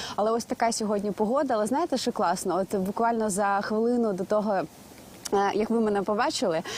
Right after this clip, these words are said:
і ми вийшли з вами на прямий зв'язок. Як класно, що от я і мої колеги, е, говорять про погоду в сніданку щоранку. Ми вмикаємося з різних точок України.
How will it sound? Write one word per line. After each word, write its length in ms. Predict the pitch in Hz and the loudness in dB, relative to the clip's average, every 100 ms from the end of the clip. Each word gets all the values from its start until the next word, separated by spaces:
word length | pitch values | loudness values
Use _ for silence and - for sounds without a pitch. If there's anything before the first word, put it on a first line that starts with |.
| 427 | -4
і 120 | 214 | 0
ми 60 | 214 | 2
вийшли 240 | 226 226 | 2 0
з 60 | 208 | 0
вами 220 | 214 208 | 0 0
на 100 | 208 | 0
прямий 300 | 208 208 208 | 0 0 0
зв'язок. 400 | 208 226 302 277 | 0 0 0 0
Як 100 | 247 | -2
класно, 420 | 262 277 - 214 | 0 0 0 -2
що 140 | - | -2
от 60 | 196 | -2
я 240 | 208 226 247 | 0 2 2
і 40 | |
мої 180 | 220 214 | 0 0
колеги, 380 | 214 226 285 262 | 0 0 0 0
е, 360 | 220 196 196 | 0 0 0
говорять 560 | 190 180 208 214 220 202 | 0 -2 -2 0 0 0
про 140 | 208 | -4
погоду 340 | 190 208 254 220 | -2 0 0 0
в 60 | |
сніданку 440 | - 202 208 214 202 | -2 -2 -2 -2 -4
щоранку. 440 | - 247 320 220 | -4 -2 -2 0
Ми 140 | 208 214 | -2 -2
вмикаємося 520 | 214 214 208 208 190 | -2 0 -2 -2 -4
з 60 | |
різних 300 | 196 233 214 | -2 -2 -2
точок 320 | - 208 196 190 | -2 -4 -4 -4
України. 420 | - 240 294 | -2 0 0